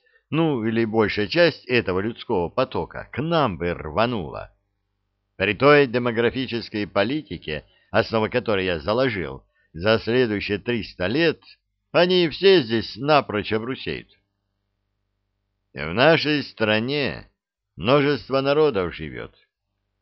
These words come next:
И тех, кто на своей земле, оставаясь, в государство русское вошёл, и кто своей воле, либо войной да бедой гонимый,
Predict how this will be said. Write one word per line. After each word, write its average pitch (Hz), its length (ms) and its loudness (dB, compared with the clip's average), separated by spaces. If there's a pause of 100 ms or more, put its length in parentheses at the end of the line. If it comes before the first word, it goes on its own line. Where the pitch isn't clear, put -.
(120)
И 117 140 2
тех, 185 300 6
кто 143 180 0
на 139 140 2
своей 104 400 0
земле, 98 380 2
оставаясь, 117 840 2 (340)
в 73 80 -14
государство 101 840 0
русское 98 460 -4
вошёл, 90 600 -2 (300)
и 98 140 0
кто 170 320 2
своей 135 400 0
воле, 101 640 0 (760)
либо 131 280 4
войной 120 560 4
да 98 100 -2
бедой 95 460 2
гонимый, 95 720 -4